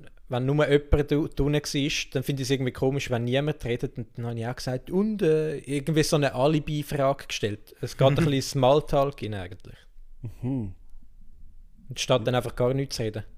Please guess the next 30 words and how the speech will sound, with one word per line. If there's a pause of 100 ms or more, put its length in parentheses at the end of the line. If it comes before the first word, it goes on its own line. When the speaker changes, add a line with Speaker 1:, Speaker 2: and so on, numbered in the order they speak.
(300)
Speaker 1:
gar
nichts
zu
sagen. (480)
Speaker 2:
Und
du
würdest, (480)
wenn
jetzt,
also (160)
du
würdest
eigentlich (360)
gern, (320)
dass
andere
auch
nicht
reden, (1000)
dann?
Speaker 1:
Nein,
nein, (340)
nein,
ich
hätte
es
nicht
gern
irgendwie,
aber